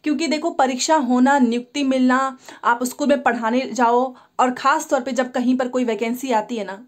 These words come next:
वो बहुत ही टेढ़ा मेढ़ा होता है, आप सभी जानते हैं। आप जानते हैं कि जब से परीक्षा हुआ है तब से इतने सारे केस सीटेट के रिजल्ट को लेकर, चाहे बिहार प्राथमिक शिक्षक भर्ती में, इसमें भी टीटी संघ के द्वारा जो है केस कर दिया गया था बहुत पहले ही, जिसकी सुनवाई होनी है उनतीस अगस्त को, मतलब कि कल।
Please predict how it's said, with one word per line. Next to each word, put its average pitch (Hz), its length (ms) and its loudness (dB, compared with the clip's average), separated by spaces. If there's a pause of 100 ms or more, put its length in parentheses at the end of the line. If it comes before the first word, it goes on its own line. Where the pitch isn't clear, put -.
वो 240 140 0
बहुत 226 480 0
ही 285 60 -4
टेढ़ा 233 280 -2
मेढ़ा 196 180 -4
होता 185 220 -6
है, 208 60 -2
आप 214 80 -4
सभी 240 240 -2
जानते 180 300 -4
हैं। 180 160 -16 (400)
आप 269 120 2
जानते 262 280 2
हैं 330 100 -2
कि 311 60 -2
जब 269 140 2
से 330 140 -6
परीक्षा 294 380 0
हुआ 262 240 4
है 233 160 -2
तब 247 140 -4
से 277 140 -8
इतने 294 320 0
सारे 269 260 2
केस 240 360 -4
सीटेट 262 380 -2
के 269 60 -6
रिजल्ट 240 360 0
को 269 120 -4
लेकर, 233 340 2
चाहे 247 280 -4
बिहार 240 380 0
प्राथमिक 240 320 -2
शिक्षक 233 300 -8
भर्ती 185 340 -12
में, 165 100 -20 (440)
इसमें 302 300 0
भी 339 80 4
टीटी 320 380 2
संघ 302 260 2
के 311 80 0
द्वारा 277 220 4
जो 262 120 0
है 262 100 0
केस 254 260 0
कर 247 180 0
दिया 240 160 2
गया 226 180 0
था 233 140 -2
बहुत 208 300 -2
पहले 247 240 0
ही, 262 220 -2 (240)
जिसकी 277 240 0
सुनवाई 294 440 0
होनी 262 340 4
है 277 140 2
उनतीस 247 520 -2
अगस्त 202 320 -6
को, 202 140 -10
मतलब 247 320 -4
कि 311 120 -8
कल। 190 280 -2